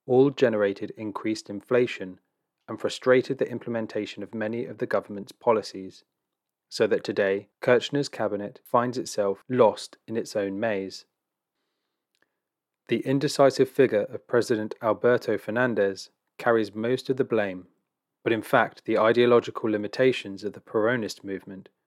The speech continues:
are at the core of the government's inability to address the problems of the country and confront the real enemies of the people. In this context,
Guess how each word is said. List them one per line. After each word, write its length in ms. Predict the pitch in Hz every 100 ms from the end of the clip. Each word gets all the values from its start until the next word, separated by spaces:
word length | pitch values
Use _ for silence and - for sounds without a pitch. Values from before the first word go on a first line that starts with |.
| _ -
are 80 | 123
at 80 |
the 60 | 127
core 320 | - 147 131
of 80 | 104
the 80 | 110
government's 480 | 110 98 101 98 -
inability 600 | 120 104 120 120 104 98
to 160 | - 107
address 380 | 95 120 110 -
the 120 | -
problems 480 | - 104 107 98 95
of 80 | 101
the 80 |
country 560 | 92 123 107 - 92 90 _ _ -
and 140 | 107
confront 520 | - 104 - 104 95 - -
the 80 |
real 440 | 95 117 110 101 107
enemies 440 | 101 98 98 95
of 80 | 98
the 100 | -
people. 480 | - 117 - 92 95 _ _ _ _ _ _ _ _ _ _ _ _ _ _ _ _ _
In 140 | 117 117
this 180 | 147
context, 640 | - 120 110 107 - -